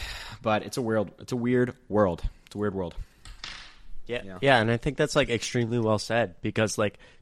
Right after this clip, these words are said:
Speaker 2: genuinely, like, Harry, like, and again, I won't name anybody, but we talk extensively privately. There's some, there's some creators on this app who really get under our skin on the right.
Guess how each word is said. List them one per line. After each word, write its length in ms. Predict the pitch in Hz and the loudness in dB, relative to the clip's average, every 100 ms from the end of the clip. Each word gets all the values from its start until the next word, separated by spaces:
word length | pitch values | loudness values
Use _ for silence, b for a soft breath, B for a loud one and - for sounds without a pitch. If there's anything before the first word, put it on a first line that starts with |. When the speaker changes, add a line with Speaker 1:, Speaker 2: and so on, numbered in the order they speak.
| - | -14
Speaker 2:
genuinely, 640 | - 120 120 110 95 92 | 2 2 4 0 -4 -6
like, 300 | 90 95 - _ - | -6 -6 -8 _ -8
Harry, 400 | 107 104 98 95 | 2 2 2 -2
like, 260 | 90 - b b b b - | -4 -8 b b b b -2
and 140 | 117 | 2
again, 180 | 113 113 | 2 4
I 60 | 117 | 4
won't 240 | 151 - | 4 2
name 180 | 104 101 | 0 0
anybody, 460 | 98 95 98 95 95 | 0 -2 -4 -4 -6
but 300 | 107 101 - | -4 -4 -4
we 140 | 127 | -6
talk 380 | - 165 127 - | 0 4 4 2
extensively 580 | 107 - 123 127 107 98 | -10 0 0 0 -4 -6
privately. 580 | 95 110 101 95 87 85 B B B - | 0 2 2 -2 -6 -10 B B B 4
There's 280 | 139 175 | 4 4
some, 380 | - 196 175 151 - | 2 2 0 -4 -2
there's 320 | 123 147 - | 0 0 0
some 220 | 175 160 | -2 -2
creators 640 | - 120 113 113 110 101 101 | -4 0 4 4 2 0 0
on 160 | 104 | -2
this 220 | 101 - | -2 0
app 260 | 104 95 - | 2 2 0
who 220 | - 110 101 | -2 0 0
really 520 | 104 113 120 110 104 | -2 2 4 6 4
get 200 | 98 101 | 2 2
under 280 | 98 95 95 | 2 0 0
our 140 | 92 | -2
skin 460 | 92 - 101 87 85 - | -4 -4 -2 -4 -8 -4
on 200 | 113 110 | 0 2
the 80 | 101 | 2
right. 260 | 95 87 | -2 -4